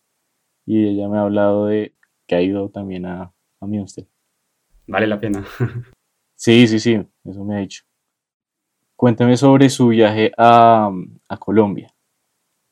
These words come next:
Speaker 2: Bueno, yo me fui a Colombia en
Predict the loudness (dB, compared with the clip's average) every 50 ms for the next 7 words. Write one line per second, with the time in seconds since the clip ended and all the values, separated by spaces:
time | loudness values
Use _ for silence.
0 | _ _ _ _ -14 -12 -2 0 2 2 2 0 0 0 2 2 2 2 0 0
1 | 0 0 0 0 -2 -4 -8 -6 -4 -2 0 0 0 0 -2 -2 -6 -8 -12 -10
2 | -8 -6 -6 -4 -4 -4 -2 -2 -2 -2 -2 -6 -10 _ _ -6 -6 -4 -4 -4
3 | -6 -6 -6 -6 -6 -6 -6 -6 -8 -8 -12